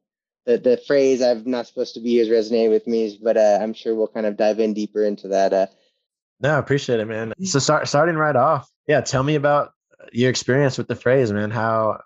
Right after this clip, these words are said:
Speaker 2: does it resonate with you?
Speaker 1: Yeah, I mean, uh, I,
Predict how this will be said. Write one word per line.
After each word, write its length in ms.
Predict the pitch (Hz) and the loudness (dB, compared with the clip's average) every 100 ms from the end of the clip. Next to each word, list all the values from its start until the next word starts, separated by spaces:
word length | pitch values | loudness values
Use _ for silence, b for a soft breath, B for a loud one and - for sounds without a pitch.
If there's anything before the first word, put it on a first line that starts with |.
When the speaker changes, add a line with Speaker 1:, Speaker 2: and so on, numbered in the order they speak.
| - | -2
Speaker 2:
does 100 | 113 | 0
it 80 | 101 | 2
resonate 420 | 123 127 104 90 | 2 2 -2 -4
with 140 | 98 | -8
you? 220 | 90 117 - _ _ _ _ _ _ | -10 -12 -16 _ _ _ _ _ _
Speaker 1:
Yeah, 220 | - 180 180 | 0 4 4
I 180 | 180 185 | 2 2
mean, 140 | 196 | 2
uh, 300 | 190 175 156 - | 4 2 0 -2
I, 160 | 165 | -8